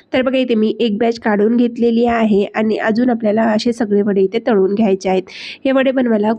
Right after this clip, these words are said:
खूप जास्त मेहनत लागत नाही, अगदी कमीत कमी वेळेमध्ये हे वडे बनून तयार होतात. बघा, इथे मी वडे तर बनवून घेतलेले आहेतच, अजून एक बॅच इथे टाकून घेणार आहे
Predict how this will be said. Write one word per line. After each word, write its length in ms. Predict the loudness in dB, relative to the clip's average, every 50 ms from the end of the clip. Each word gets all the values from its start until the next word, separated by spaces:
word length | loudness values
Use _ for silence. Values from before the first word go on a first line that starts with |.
| -4
खूप 220 | -2 -2 0 0 0
जास्त 240 | -2 -2 0 -2
मेहनत 380 | 0 2 2 2 2 2 0 0 0
लागत 320 | 0 0 0 0 0 2
नाही, 220 | 2 0 0 0 -2
अगदी 460 | -2 -2 0 0 -2 0 0 -2 -2
कमीत 300 | 0 0 0 0 0 -2 -4 -6 _
कमी 280 | 2 2 4 4 4 4
वेळेमध्ये 440 | 2 2 2 0 -2 -2 0 0
हे 120 | 2 2 2
वडे 200 | 0 0 -2 0
बनून 220 | 0 0 0 0 0 0
तयार 260 | -2 0 0 0 0
होतात. 320 | -2 -2 -2 -2 -2 -2 -2 -6 -18 -20 -20 -20 -20 -20 _ -6
बघा, 120 | -2 -2
इथे 180 | -2 0 0 2
मी 240 | 2 2 2 0 -4 0 0 2
वडे 200 | 2 4 2 0 0 0
तर 80 | 0
बनवून 280 | 0 2 2 2 2 2
घेतलेले 420 | 2 0 0 0 0 0 2 2
आहेतच, 680 | 0 0 0 0 2 2 0 0 -2 -4 -4 -4 -6 -6 _
अजून 240 | -2 0 2 2 2
एक 140 | 2 2 2
बॅच 220 | 2 0 0 -2
इथे 140 | -2 -2 0
टाकून 420 | 0 -2 -2 -2 0 0 2 2
घेणार 260 | 2 2 2 0 0
आहे 160 | 0 0 -2